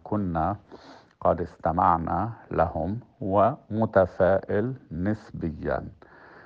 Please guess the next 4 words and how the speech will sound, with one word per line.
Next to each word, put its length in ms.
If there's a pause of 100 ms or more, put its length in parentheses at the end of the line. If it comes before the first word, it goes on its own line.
(180)
أترككم 840 (120)
إذن 380
مع 240
مداخلة 720